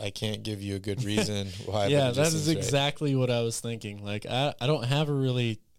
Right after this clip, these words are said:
Speaker 2: a-, anything to validate what, why I think it should come after. I just <laughs> think it should come after.
Speaker 1: Yeah.
Speaker 2: <laughs>
Speaker 1: Fred, uh,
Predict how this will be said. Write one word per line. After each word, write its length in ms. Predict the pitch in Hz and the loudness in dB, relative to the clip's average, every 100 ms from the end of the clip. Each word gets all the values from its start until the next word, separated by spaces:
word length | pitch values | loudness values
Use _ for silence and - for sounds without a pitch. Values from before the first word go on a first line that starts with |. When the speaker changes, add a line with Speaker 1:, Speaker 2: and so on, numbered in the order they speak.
| _ _ - | _ _ -8
Speaker 2:
a-, 180 | 110 - | -8 -4
anything 600 | 123 127 117 127 120 107 _ _ - | -2 -2 -2 -4 -4 -10 _ _ -6
to 160 | - 113 | -2 -2
validate 680 | 107 113 123 117 110 110 110 | 0 0 2 2 0 0 -6
what, 400 | 110 113 113 107 | -2 -2 -2 -4
why 360 | 110 113 107 | -4 -2 -2
I 40 | 104 | -4
think 220 | 113 107 | -8 -10
it 80 | 101 | -12
should 100 | 110 | -12
come 160 | 110 | -8
after. 320 | 107 110 107 98 | -6 -6 -6 -4
I 120 | 101 | -2
just 180 | 107 - | -4 -2
<laughs> 0 | |
think 220 | 123 - | -4 -4
it 80 | - | -4
should 360 | - 165 - - | -4 -4 -6 -6
come 140 | 123 | -4
after. 380 | 113 131 - - - - - | -4 -4 -10 -20 -20 -20 -10
Speaker 1:
Yeah. 220 | 104 95 98 | -6 -6 -8
Speaker 2:
<laughs> 680 | _ - 156 - 170 - 214 - _ _ _ _ _ _ _ - _ _ _ _ - - - | _ -8 -8 -2 -4 -2 -6 -6 _ _ _ _ _ _ _ -20 _ _ _ _ -20 -20 -18
Speaker 1:
Fred, 440 | - 135 139 127 | 0 4 4 2
uh, 520 | 120 120 117 110 107 | 2 4 6 6 4